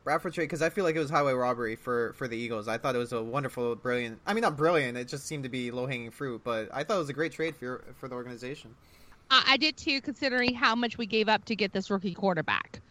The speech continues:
Speaker 2: 'Cause
Speaker 1: Mm-hmm.
Speaker 2: we gave up a lot to get this rookie quarterback. And when that was going on, I was like, "What in the world?" Because we'd already given up so much to get things like DeMarco Murray, which we don't even have anymore,
Speaker 1: Right.
Speaker 2: and who Chip Kelly broke last year.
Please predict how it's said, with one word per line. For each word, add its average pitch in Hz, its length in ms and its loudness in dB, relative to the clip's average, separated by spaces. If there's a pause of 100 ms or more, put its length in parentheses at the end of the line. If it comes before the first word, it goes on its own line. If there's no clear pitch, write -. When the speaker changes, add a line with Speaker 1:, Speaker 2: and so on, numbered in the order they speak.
(120)
Speaker 2:
'Cause 147 100 2
Speaker 1:
Mm-hmm. 175 120 6
Speaker 2:
we 240 80 4
gave 226 160 4
up 185 140 2
a 175 40 2
lot 180 520 2 (240)
to 220 80 -6
get 196 100 0
this 196 140 -6
rookie 190 180 -4
quarterback. 175 480 2
And 160 60 2
when 175 80 2
that 202 160 6
was 196 100 -2
going 180 240 6
on, 170 160 10
I 170 80 8
was 185 180 6
like, 170 280 4 (320)
"What 202 520 8
in 202 360 4
the 190 80 6
world?" 170 400 6
Because 190 280 2
we'd 196 160 10
already 190 200 10
given 190 200 8
up 180 120 4
so 196 200 10
much 233 440 6 (180)
to - 80 -6
get 233 160 4
things 214 240 4
like 196 160 4
DeMarco 208 380 8
Murray, 175 480 6
which 190 160 4
we 220 80 10
don't 226 100 10
even 208 140 6
have 175 180 6
anymore, 160 420 -6 (140)
Speaker 1:
Right. 135 120 0
Speaker 2:
and - 60 6
who 220 120 8
Chip - 240 -4
Kelly 208 160 6
broke 175 440 6
last 180 360 2
year. - 240 -2